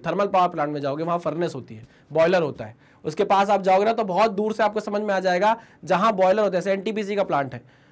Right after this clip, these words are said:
अगर वो बॉयलर है उस पूरे प्लांट में, तो वो पूरे प्लांट का टेम्परेचर पूरे साल भर एवरेज टेम्परेचर फ़ोर्टी थ्री, फ़ोर्टी फ़ोर डिग्री सेल्सियस रहता है।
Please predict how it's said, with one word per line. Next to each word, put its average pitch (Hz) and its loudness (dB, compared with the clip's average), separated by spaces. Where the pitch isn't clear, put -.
अगर 190 2
वो 226 4
बॉयलर 196 4
है 233 2
उस 233 0
पूरे 202 -2
प्लांट 185 0
में, 214 -4
तो 233 0
वो 247 -2
पूरे 240 -2
प्लांट 214 -2
का 240 -2
टेम्परेचर 208 0
पूरे 202 0
साल 214 2
भर 165 -2
एवरेज 214 0
टेम्परेचर 208 -4
फ़ोर्टी 202 -4
थ्री, 208 -4
फ़ोर्टी 190 -4
फ़ोर 190 -4
डिग्री 160 -4
सेल्सियस 131 -8
रहता 110 -14
है। - -20